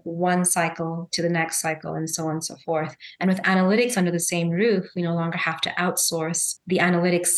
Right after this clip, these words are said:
that's required for these therapies to move to the next step and to the next development cycle.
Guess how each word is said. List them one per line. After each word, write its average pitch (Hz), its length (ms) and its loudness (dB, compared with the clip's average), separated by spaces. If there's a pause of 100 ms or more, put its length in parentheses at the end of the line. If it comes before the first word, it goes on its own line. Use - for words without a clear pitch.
(100)
that's 170 220 0
required 180 760 2
for - 180 -8
these 170 260 -4
therapies 165 540 -2
to 160 120 -6
move 165 180 -2
to - 80 -6
the 160 120 -6
next 156 340 -4
step 160 340 -2
and 160 120 -6
to - 80 -2
the 165 100 -4
next 165 400 0
development 160 480 2
cycle. 170 500 2